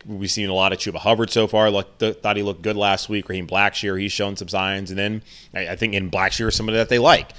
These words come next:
especially on special teams as a returner. Uh, as far as Brown, crowded room, just not quite sure how many snaps he's really gonna get,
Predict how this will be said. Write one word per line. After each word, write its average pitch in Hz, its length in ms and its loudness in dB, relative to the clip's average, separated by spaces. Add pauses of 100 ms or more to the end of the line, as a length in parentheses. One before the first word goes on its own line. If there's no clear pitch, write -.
(220)
especially 107 420 0
on 113 80 0
special 117 280 0
teams 113 320 0
as 107 100 0
a 113 40 -2
returner. 113 500 0 (320)
Uh, 104 140 6
as 104 100 2
far 139 140 4
as 117 60 2
Brown, 156 540 4 (840)
crowded 170 300 6
room, 160 260 8
just 135 140 2
not 160 140 4
quite 160 200 4
sure 151 260 2
how 143 140 6
many 143 360 2 (220)
snaps - 440 4
he's 135 120 0
really 147 180 6
gonna 135 120 6
get, 147 640 6